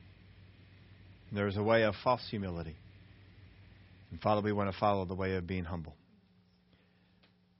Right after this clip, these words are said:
Help us to recognize the signs that we are falling into pride. Help us to see,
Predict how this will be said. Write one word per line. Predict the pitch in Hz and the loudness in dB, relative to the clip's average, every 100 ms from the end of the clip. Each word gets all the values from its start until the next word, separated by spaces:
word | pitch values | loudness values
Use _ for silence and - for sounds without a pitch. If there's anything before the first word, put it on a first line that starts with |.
| _ _ _ _ | _ _ _ _
Help | - 127 131 | 2 2 2
us | 120 | -2
to | 131 | 2
recognize | 123 127 120 110 107 98 - - - | 2 4 2 0 0 -2 -10 -20 -10
the | 101 92 - | -6 -4 0
signs | 131 104 92 92 95 - - - | 2 2 -2 -6 -10 -14 -20 -12
that | 107 | -8
we | 101 98 | -4 -2
are | 90 - | -4 -4
falling | 107 104 104 | -4 -2 -4
into | 104 101 92 | -6 -8 -8
pride. | 107 95 80 78 - _ _ _ _ _ _ _ _ _ _ _ _ _ _ _ _ _ _ _ _ | -6 -6 -6 -12 -20 _ _ _ _ _ _ _ _ _ _ _ _ _ _ _ _ _ _ _ _
Help | - 110 | -2 0
us | 110 - | 0 -6
to | 95 | -6
see, | - 107 78 | -2 -2 -4